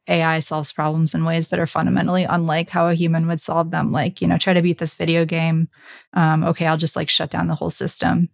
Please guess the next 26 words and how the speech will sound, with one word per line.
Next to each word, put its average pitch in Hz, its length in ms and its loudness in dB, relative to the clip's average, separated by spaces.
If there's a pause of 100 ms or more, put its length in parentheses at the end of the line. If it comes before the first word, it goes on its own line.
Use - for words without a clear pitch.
(120)
because - 420 -2
then 170 160 0
I 160 120 2
won't 160 240 2
lose. 165 440 0 (120)
And 160 500 2 (960)
back 190 320 4
in, 180 640 -2 (140)
like, 170 340 2 (200)
the 180 240 2
twenty 175 360 2
tens, 151 520 -2
when 165 140 2
people 165 240 -2
were 160 140 2
speculating 165 720 2
about 160 280 0
A 165 180 -2
G 160 200 -4
I 160 160 2
and 160 120 -2
it - 80 -4
seemed 160 240 -2
very 175 280 0
far 160 300 0
off, 156 460 0